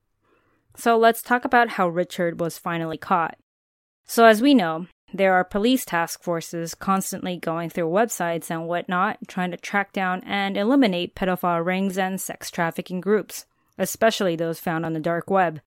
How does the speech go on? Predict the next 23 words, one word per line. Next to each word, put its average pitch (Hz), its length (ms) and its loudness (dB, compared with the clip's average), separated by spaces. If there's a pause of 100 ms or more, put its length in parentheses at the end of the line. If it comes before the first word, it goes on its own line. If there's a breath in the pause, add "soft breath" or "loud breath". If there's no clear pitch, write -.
(680)
And 214 300 0
this 226 140 2
is 214 120 -2
exactly 190 500 0
what 170 240 -4
they 170 120 -4
had 165 240 -8
their 165 120 -6
sights 196 360 -4
on. 156 260 -8 (920)
Task 226 380 2
Force 269 380 4
Argos 170 560 0
had 175 260 -4
been 170 180 -2
tracking 214 400 2
a 247 60 2
pedophile 180 580 0
ring 165 200 -2
called 160 340 -4 (180)
the 175 100 -2
Love 180 260 2
Zone, 160 320 -4